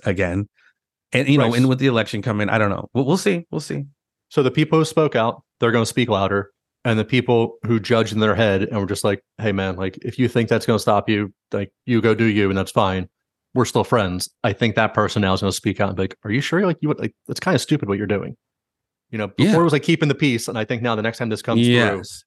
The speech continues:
Speaker 2: it's gonna be
Speaker 1: 'Cause
Speaker 2: like,
Speaker 1: again, I
Speaker 2: "Hey,
Speaker 1: think we,
Speaker 2: man."
Speaker 1: we, we, we've come to understand the larger social impact of what, what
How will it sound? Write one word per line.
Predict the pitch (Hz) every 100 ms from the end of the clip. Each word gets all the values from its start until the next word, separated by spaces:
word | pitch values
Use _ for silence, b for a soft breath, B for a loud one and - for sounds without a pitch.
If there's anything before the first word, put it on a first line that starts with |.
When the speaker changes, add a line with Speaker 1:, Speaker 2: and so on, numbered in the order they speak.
| _
Speaker 2:
it's | 117 -
gonna | 110
be |
Speaker 1:
'Cause | 117
Speaker 2:
like, | 131
Speaker 1:
again, | 143 123
I |
Speaker 2:
"Hey, | 117
Speaker 1:
think | 139 120
we, |
Speaker 2:
man." | - 110
Speaker 1:
we, | 120
we, | 110 123 117 _ _
we've | 127 113
come | 143
to | 127
understand | 120 110 127 113
the | 101
larger | 104 107 104 101 95
social | - 98 92 95
impact | 98 90 90 -
of | 87
what, | 95 85
what | 95 95